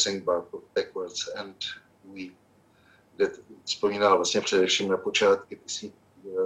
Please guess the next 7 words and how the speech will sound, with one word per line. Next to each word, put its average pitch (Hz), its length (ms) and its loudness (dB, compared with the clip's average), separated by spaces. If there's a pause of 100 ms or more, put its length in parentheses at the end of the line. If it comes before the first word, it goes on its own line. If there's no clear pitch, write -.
(420)
kariéry 104 520 8
a 110 100 -2
to - 140 4
je 107 220 8 (420)
vlastně 104 520 -2
strašně 110 720 0 (100)
neveselá 104 1200 2